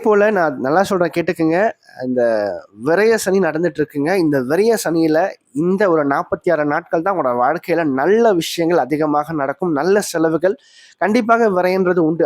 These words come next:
அந்த செலவுகளை வீடு, மனை, வாகனம், தங்க நகைகள் சார்ந்த விஷயங்களுக்காக செலவு பண்ணிக்கோங்க. சரிங்களா? நல்ல விஷயங்கள், நல்ல முன்னேற்றங்கள், நல்ல ஆதாயங்கள் உறுதியாக இந்த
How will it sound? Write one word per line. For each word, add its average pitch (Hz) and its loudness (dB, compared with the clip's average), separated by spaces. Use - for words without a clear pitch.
அந்த 139 -4
செலவுகளை 233 2
வீடு, 220 4
மனை, 175 2
வாகனம், 185 2
தங்க 175 -2
நகைகள் 170 0
சார்ந்த 160 0
விஷயங்களுக்காக 139 -2
செலவு 117 -8
பண்ணிக்கோங்க. 113 -14
சரிங்களா? 113 -6
நல்ல 233 2
விஷயங்கள், 196 0
நல்ல 196 2
முன்னேற்றங்கள், 175 0
நல்ல 185 2
ஆதாயங்கள் 175 2
உறுதியாக 156 0
இந்த 139 -2